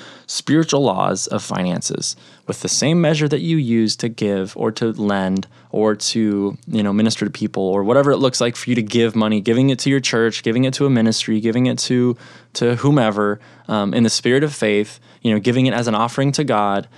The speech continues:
and, uh, you know, giving with the right heart, with a cheerful attitude, with a, with a worshipful attitude. With that measure that you give, it will be given back to you.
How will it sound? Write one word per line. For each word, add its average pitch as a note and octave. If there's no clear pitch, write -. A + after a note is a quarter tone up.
and, G2
uh, F#2+
you G#2+
know, G2+
giving C3
with A#2+
the G2+
right A2
heart, G#2
with G#2+
a -
cheerful B2+
attitude, G#2
with G2+
a, G2
with G#2+
a G2+
worshipful A2+
attitude. G2+
With B2
that C3+
measure A#2+
that G#2+
you A2
give, G2
it A2+
will G#2+
be G2+
given G2
back -
to -
you. -